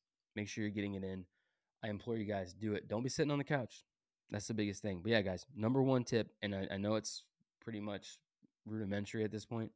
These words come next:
train and condition as much as you can to get ready for the season. Don't overdo it. It's a fine line.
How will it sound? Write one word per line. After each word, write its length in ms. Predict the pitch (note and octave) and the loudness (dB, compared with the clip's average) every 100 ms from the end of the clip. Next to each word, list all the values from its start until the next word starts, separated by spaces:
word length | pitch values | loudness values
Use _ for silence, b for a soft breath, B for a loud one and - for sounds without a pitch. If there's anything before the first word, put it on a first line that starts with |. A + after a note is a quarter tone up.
| _ _ _ - | _ _ _ -6
train 220 | A#2+ A2+ | 0 2
and 100 | G#2 | 0
condition 560 | G#2 G2+ G2 - F#2+ F2+ _ - | -2 -4 -4 -6 -8 -10 _ -12
as 140 | F#2+ | -8
much 220 | G#2 F#2+ | -8 -8
as 80 | G2 | -10
you 80 | F#2+ | -12
can 240 | - F#2+ F2+ | -10 -10 -10
to 100 | - | -10
get 80 | F#2+ | -8
ready 160 | F#2 | -8
for 140 | F2 F#2 | -8 -12
the 60 | |
season. 380 | F2 G2 F2+ F2 | -12 -12 -12 -12
Don't 160 | F#2 F#2 | -10 -8
overdo 260 | F#2+ F#2 F#2 | -8 -8 -8
it. 80 | - | -10
It's 100 | - | -16
a 120 | - | -12
fine 100 | F#2 | -10
line. 200 | F#2 - | -12 -14